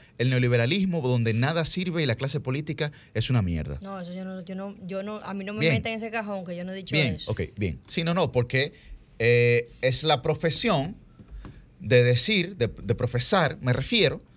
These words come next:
Speaker 1: de que, bueno, no, no, no, estos políticos lo que quieren es, eh, ser presidentes de una Cámara del Senado, de una Cámara de Diputados, para hacerse un festín.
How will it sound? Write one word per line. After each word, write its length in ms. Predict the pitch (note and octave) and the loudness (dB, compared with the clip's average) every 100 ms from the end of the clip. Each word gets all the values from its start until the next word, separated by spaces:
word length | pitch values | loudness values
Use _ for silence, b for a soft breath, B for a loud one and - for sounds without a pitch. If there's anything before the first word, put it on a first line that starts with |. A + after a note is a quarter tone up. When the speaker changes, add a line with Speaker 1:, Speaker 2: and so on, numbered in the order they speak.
| B B B - | B B B -2
Speaker 1:
de 140 | A#2+ | -2
que, 80 | B2+ | 0
bueno, 320 | C3 C#3+ A#2+ | 2 2 2
no, 100 | B2+ | 0
no, 140 | B2 A2 | 0 0
no, 160 | G#2+ - | -2 0
estos 260 | B2 E3+ C3 | 0 0 -2
políticos 720 | D#3 D#3 F#3+ F#3+ - E3 C#3+ | 0 0 0 -4 -2 0 2
lo 160 | B2+ | 0
que 140 | B2 A#2 | -2 -4
quieren 340 | D3+ D#3+ D#3 | -2 0 2
es, 380 | D#3+ F3 - - B B B | 2 0 -2 -4 B B B
eh, 360 | A#2+ A#2+ A#2+ A#2+ | 2 4 6 4
ser 280 | - D#3 D#3+ | 4 2 2
presidentes 760 | E3+ - D3+ D#3+ D#3+ D3+ C3+ A2 | 0 -2 0 0 0 -2 -2 0
de 80 | |
una 180 | C#3+ D3 | 0 0
Cámara 380 | D3 C#3+ C#3 C#3 | 0 0 2 4
del 140 | C3+ B2+ | 4 0
Senado, 360 | C#3 E3+ F#3+ | -2 0 0
de 60 | D3+ | 0
una 120 | C#3 | -2
Cámara 260 | C#3+ C3+ C3+ | -2 0 0
de 60 | |
Diputados, 440 | C3 B2+ E3 E3+ D#3+ | 0 -2 0 0 0
para 180 | D3 A#2+ | 2 2
hacerse 280 | D3 C#3 C#3+ | 2 0 0
un 60 | |
festín. 500 | B2+ A#2 - G2+ E2 | 0 0 0 -4 -4